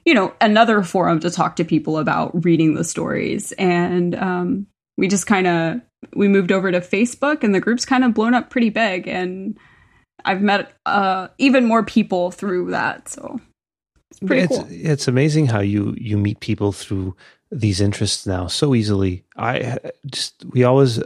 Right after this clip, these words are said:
Speaker 2: are astounded by the amount of people we've met just because of this little podcast we do. Uh, uh, like people like you. I feel like a P B S show. Uh, but, uh, it's, it's something like that. That's, that's amazing. And it's funny though,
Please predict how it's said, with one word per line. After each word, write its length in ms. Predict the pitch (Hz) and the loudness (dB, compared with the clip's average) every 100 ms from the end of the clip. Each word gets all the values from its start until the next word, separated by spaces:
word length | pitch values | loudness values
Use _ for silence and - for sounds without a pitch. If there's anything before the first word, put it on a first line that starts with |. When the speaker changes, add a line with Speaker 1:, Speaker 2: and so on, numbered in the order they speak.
| - | -6
Speaker 2:
are 120 | - 104 | -2 0
astounded 500 | 98 113 104 101 92 | 2 0 2 0 0
by 320 | 95 92 87 _ _ _ _ | 0 0 -4 _ _ _ _
the 160 | 131 123 | 2 4
amount 280 | 107 135 | 4 2
of 100 | 165 | 0
people 220 | - 151 123 | 2 2 4
we've 180 | 104 | 2
met 240 | 92 110 147 | 2 -2 -2
just 260 | 110 107 | -4 -4
because 300 | - 107 110 | -4 -4 -2
of 120 | 104 98 | -2 -2
this 160 | 95 | -2
little 140 | 107 98 | -2 -2
podcast 460 | - 135 - - | -2 -4 -4 -6
we 80 | - | -8
do. 240 | 85 87 98 _ _ _ _ | -8 -8 -10 _ _ _ _
Uh, 40 | - 87 87 202 - | -10 -8 -8 -10 -8
uh, 200 | 104 104 | -6 -6
like 200 | 95 95 | -8 -10
people 220 | - 98 | -8 0
like 200 | 123 143 | 2 2
you. 260 | 220 220 98 - - | 2 2 2 -6 -8
I 40 | 123 | -2
feel 140 | 131 | 4
like 220 | 120 110 - | 4 4 2
a 120 | 107 | 0
P 140 | - | 2
B 140 | 113 110 | 4 4
S 120 | 101 | 2
show. 260 | - 95 - _ _ _ - | -2 -4 -6 _ _ _ -2
Uh, 240 | 104 92 | 0 0
but, 320 | 92 104 - | 2 0 0
uh, 540 | 107 120 107 107 101 98 - _ | -6 -6 -4 -4 -6 -10 -18 _
it's, 320 | 156 - - | -4 -2 -4
it's 240 | - 131 - | -2 -4 0
something 260 | 151 151 | 0 2
like 200 | 151 151 | 2 2
that. 160 | - 113 | 2 2
That's, 280 | 113 107 - | 2 0 -6
that's 280 | - 107 - | -4 -2 2
amazing. 360 | 110 123 113 | 2 4 4
And 140 | 117 110 | 2 0
it's 340 | - - - | -4 -6 0
funny 220 | 165 165 | 2 4
though, 300 | 123 107 104 | 6 4 2